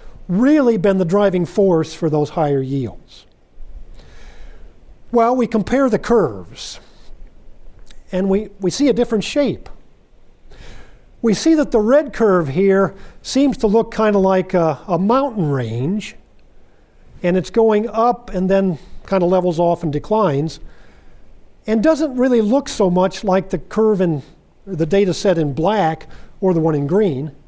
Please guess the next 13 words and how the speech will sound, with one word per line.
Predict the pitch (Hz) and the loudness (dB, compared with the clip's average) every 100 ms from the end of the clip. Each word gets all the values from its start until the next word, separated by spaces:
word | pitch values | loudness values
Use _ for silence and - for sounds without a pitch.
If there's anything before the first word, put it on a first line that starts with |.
| - - - - - _ - - | -20 -20 -20 -20 -20 _ -18 -4
which | 175 | -2
show | - - 196 | -2 0 2
more | 190 202 185 | 2 4 4
or | |
less | 180 185 175 | 2 2 2
a | 180 160 147 - - - - - | 2 0 0 -8 -20 -20 -20 -14
continuous | - 170 151 - - 214 202 190 170 - | -4 -2 -2 -6 -2 2 2 2 2 -2
upward | 208 165 175 160 139 | -4 -2 0 0 -2
progression. | - 131 151 165 - - - - - - - - - - - - - | -6 -4 0 0 -2 -6 -12 -14 -16 -14 -14 -16 -16 -16 -16 -16 -10
It's | 175 - | -6 -2
a | 190 | -2
different | 151 262 254 208 | 0 0 0 -4
shape. | - - 220 170 - - | -2 0 2 0 -4 -8